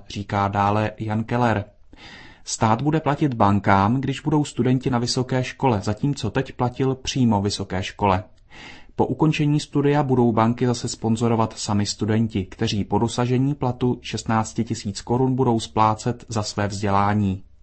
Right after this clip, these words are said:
Podle Jana Kellera budou také do rad škol dosazeni členové finančně vlivných skupin, kteří obsadí důležité orgány škol.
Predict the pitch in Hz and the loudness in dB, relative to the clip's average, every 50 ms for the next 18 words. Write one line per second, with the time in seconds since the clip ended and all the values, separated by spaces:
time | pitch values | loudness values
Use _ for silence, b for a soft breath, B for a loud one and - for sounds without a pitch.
0 | - - - B B B B B B B B B - - 151 151 147 139 135 120 | -20 -20 -20 B B B B B B B B B 0 2 2 4 4 4 4 4
1 | 117 117 110 - 107 104 101 101 107 107 113 123 120 120 120 117 117 110 - 117 | 4 2 2 2 2 2 2 4 2 2 2 2 2 2 2 2 0 -2 -2 -2
2 | 110 107 104 104 104 104 107 113 110 - - - - 127 127 131 127 127 123 - | -2 -2 0 0 2 2 2 0 -2 -4 -12 -8 -4 -2 0 0 0 -2 -2 -2
3 | 123 113 127 123 123 123 120 - - 117 113 117 113 120 123 123 120 - - 113 | -2 0 2 2 2 2 2 0 0 0 2 2 2 2 2 2 0 0 -2 -2
4 | 117 120 123 - - 147 135 131 131 135 127 139 143 139 127 - - - 151 - | 0 -2 -2 -2 -2 -2 0 2 2 0 0 0 0 -2 -2 -6 -6 -6 -4 -2
5 | - 117 104 101 98 - - - 135 139 139 - - - - - - 139 135 135 | 0 0 0 0 -2 -4 -4 -6 -4 -2 -2 -2 -4 -4 -6 -4 -4 -4 -2 -2
6 | 135 127 117 117 120 123 120 139 127 135 131 127 117 - 120 127 117 120 120 113 | -2 0 2 2 2 2 2 0 0 0 0 -2 -2 -2 -4 -2 0 2 2 2
7 | 110 98 82 - - - 110 101 101 101 98 | 2 2 0 -2 -4 -2 0 0 2 0 -2